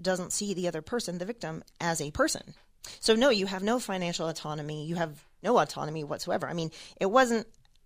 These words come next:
I, I hate to go this route, but it wasn't until, like, nineteen ninety-three that marital rape was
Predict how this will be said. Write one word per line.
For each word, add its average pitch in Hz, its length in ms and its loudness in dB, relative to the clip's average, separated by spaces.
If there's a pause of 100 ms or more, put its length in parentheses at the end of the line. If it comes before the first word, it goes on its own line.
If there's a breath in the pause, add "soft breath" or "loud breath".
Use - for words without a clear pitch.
(120)
I, 76 140 -8 (120)
I 156 60 -6
hate 135 160 -8
to - 100 -8
go 147 160 -6
this 101 160 -6
route, - 140 -6
but 220 80 4
it 262 80 4
wasn't 285 240 4
until, 208 180 0
like, 175 140 0
nineteen 170 320 -4
ninety-three 156 640 -6 (280 loud breath)
that 165 420 2
marital 190 480 4
rape 175 380 -2 (420)
was 180 540 -2